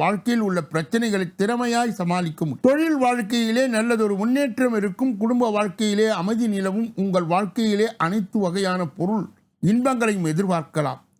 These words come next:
இந்த காலகட்டத்திலே ஒரு புதிய சொத்தை வாங்குவதற்கான வாய்ப்பும் உள்ளது. உங்களின் முடிக்க முடியாத அனைத்து பணிகளும் இப்பொழுது நிறைவடையும். வியாபாரிகள் அவரவர் வெவ்-, வெவ்வேறு ஒப்பந்தங்களில் லாபத்தை எதிர்பார்க்கலாம். இந்த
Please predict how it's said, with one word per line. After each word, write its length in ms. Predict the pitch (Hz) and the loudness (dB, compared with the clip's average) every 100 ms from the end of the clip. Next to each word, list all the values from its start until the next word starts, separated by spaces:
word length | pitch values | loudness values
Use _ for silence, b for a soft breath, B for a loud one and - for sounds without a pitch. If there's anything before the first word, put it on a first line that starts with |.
| 160 | -4
இந்த 120 | 151 135 | -2 -2
காலகட்டத்திலே 880 | 160 170 160 156 214 180 - 190 214 220 - _ _ | -2 -2 -4 -4 -2 -2 0 0 0 -2 -10 _ _
ஒரு 140 | 170 165 - | 0 0 -4
புதிய 300 | 226 262 233 | 0 2 2
சொத்தை 320 | 202 190 208 180 | -2 -2 -2 0
வாங்குவதற்கான 720 | 165 214 208 175 156 170 160 139 | -2 -2 -2 -2 -2 -2 -2 -2
வாய்ப்பும் 400 | 147 175 - 214 170 | -2 -2 -2 -2 -2
உள்ளது. 200 | 123 - _ _ _ _ - | -4 -8 _ _ _ _ -2
உங்களின் 480 | 269 302 302 285 254 | 2 4 2 2 0
முடிக்க 280 | 254 285 - 262 | 0 -2 0 2
முடியாத 420 | 247 240 240 220 254 262 262 - 175 | 2 2 0 2 2 2 0 -2 -2
அனைத்து 380 | 208 233 185 226 196 | 0 0 0 -2 0
பணிகளும் 480 | 202 214 202 202 214 170 | 0 0 0 0 0 -2
இப்பொழுது 360 | - 208 190 190 165 | 0 0 2 0 0
நிறைவடையும். 600 | 190 202 185 180 208 202 151 | 0 0 0 -2 0 0 2
வியாபாரிகள் 580 | 180 202 196 185 180 196 - - 147 | 2 2 0 0 -2 -4 -8 -2 0
அவரவர் 400 | 185 185 185 185 147 | 0 0 -2 -2 -4
வெவ்-, 180 | 151 - - | -6 -12 -2
வெவ்வேறு 460 | 165 190 226 220 214 165 | 0 2 2 2 0 -4
ஒப்பந்தங்களில் 680 | - 220 214 196 170 185 170 143 | -4 -2 0 0 -2 0 0 -2
லாபத்தை 420 | 175 180 - 185 160 | -2 -4 -2 -2 0
எதிர்பார்க்கலாம். 640 | 156 160 147 - - - _ _ _ | -2 -2 -4 -6 -14 -14 _ _ _
இந்த 200 | 165 180 | 0 0